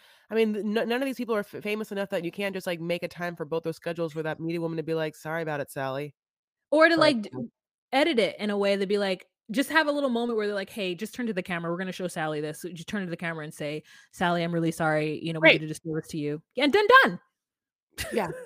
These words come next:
Speaker 2: And
Speaker 1: clean,
Speaker 2: show her
Speaker 1: very
Speaker 2: the clip.
Speaker 1: clean. <laughs>
Speaker 2: Um, so, um, Sally was released twenty-five years later. So I'm like, "Did she fight in jail?" I thought it was nineteen years.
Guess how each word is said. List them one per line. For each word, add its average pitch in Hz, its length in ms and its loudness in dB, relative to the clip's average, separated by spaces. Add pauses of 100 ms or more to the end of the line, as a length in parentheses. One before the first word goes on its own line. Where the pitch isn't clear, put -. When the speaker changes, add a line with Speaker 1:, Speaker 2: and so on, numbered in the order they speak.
(360)
Speaker 2:
And 403 100 4
Speaker 1:
clean, - 0 -
Speaker 2:
show 392 160 4
her 427 80 8
Speaker 1:
very - 20 4
Speaker 2:
the 440 140 4
clip. 427 240 6 (640)
Speaker 1:
clean. 208 280 -4
<laughs> - 20 -20 (100)
Speaker 2:
Um, 226 560 2
so, 247 580 8
um, 208 560 6 (420)
Sally 320 380 8
was 359 200 2
released 254 800 -2 (120)
twenty-five 262 640 -2
years 196 280 -4
later. 165 380 -8 (100)
So 214 180 -2
I'm 226 140 -2
like, 196 280 -4
"Did 202 100 -10
she 240 120 -6
fight 240 260 -2
in 233 80 -2
jail?" 226 380 -4 (100)
I 240 60 -4
thought 269 120 -2
it - 40 -2
was 233 80 -6
nineteen 233 320 -6
years. 160 340 -14